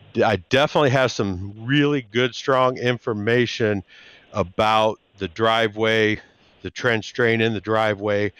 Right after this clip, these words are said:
how that's installed and put in, that you'll, you'll get a good education, and you'll love to hear about that for sure. Um, 'cause there's better ways to do everything out there.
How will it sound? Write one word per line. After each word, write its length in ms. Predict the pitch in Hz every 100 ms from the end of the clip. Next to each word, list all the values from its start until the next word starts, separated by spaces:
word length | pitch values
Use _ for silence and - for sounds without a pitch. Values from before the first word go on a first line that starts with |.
| - - -
how 280 | - 117 117
that's 300 | 113 110 -
installed 720 | 92 - - 117 110 110 107
and 160 | 92 87
put 220 | - 113
in, 380 | 107 110 110 104 _ - - _ _
that 460 | 92 101 101 98 98 _ _ _ 190
you'll, 400 | 110 107 110 104
you'll 160 | 104
get 180 | 98 123
a 60 | 104
good 200 | 127 131
education, 680 | 127 117 139 135 - 127 -
and 160 | 101
you'll 280 | 98 92 90
love 260 | 95 104 95
to 120 | -
hear 220 | 92 104
about 320 | 90 92 87 -
that 260 | 92 85
for 120 | -
sure. 440 | 73 - 90 87 - _ - - - -
Um, 300 | 98 85 78
'cause 220 | - 90
there's 260 | 95 101 85
better 380 | 82 117 113 110
ways 380 | 107 101 95
to 120 | - 87
do 200 | 95 -
everything 600 | 104 95 101 95 104 92
out 260 | 92 92 -
there. 300 | 87 87